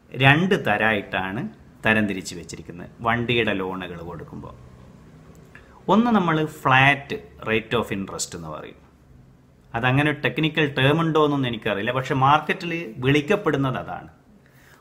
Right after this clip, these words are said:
ഒന്ന് ഫ്ലാറ്റ് ആയിട്ടുള്ള ഇൻട്രസ്റ്റിന് കൊടുക്കപ്പെടുന്ന ലോണുകൾ, മറ്റൊന്ന് diminishing rate of interest. സാധാരണ ഷെഡ്യൂൾഡ് ബാങ്കുകൾ,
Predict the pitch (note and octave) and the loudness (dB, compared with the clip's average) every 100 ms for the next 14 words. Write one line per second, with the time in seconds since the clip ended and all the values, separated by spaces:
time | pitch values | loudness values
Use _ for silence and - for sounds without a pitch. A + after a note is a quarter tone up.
0 | - D#3 F3 - C3+ C#3+ C#3 - D3 B2+ | -6 -2 -2 2 4 4 2 0 2 2
1 | B2 A#2+ A2+ A2 B2 - A2+ G#2 G2 F#2+ | -2 -4 -4 -4 -6 -6 -6 -2 -2 -4
2 | G2 F#2+ G2 C#3 G#2+ F2+ E2+ E2 D#2 - | -8 -6 -2 -2 0 -4 -8 -14 -16 -18
3 | _ _ _ _ _ - - C3+ C#3+ C#3 | _ _ _ _ _ -2 2 2 2 2
4 | A#2+ B2 B2+ B2+ - A#2 G#2+ G2 - G2 | 2 2 4 2 0 -4 -4 -6 -4 -6
5 | F2 F#2 E2 D#2+ - - _ _ _ _ | -6 -12 -14 -16 -16 -20 _ _ _ _
6 | _ _ _ _ _ _ - C3 C3+ D#3+ | _ _ _ _ _ _ 0 6 6 6
7 | D#3+ D3+ C#3+ F#3 G3 - _ _ - - | 2 2 0 -2 -6 -16 _ _ -10 -2
8 | C3 C#3 D3 C#3 A2+ A2 G2+ F2 E2 E2 | 2 4 4 4 0 0 -2 -6 -10 -14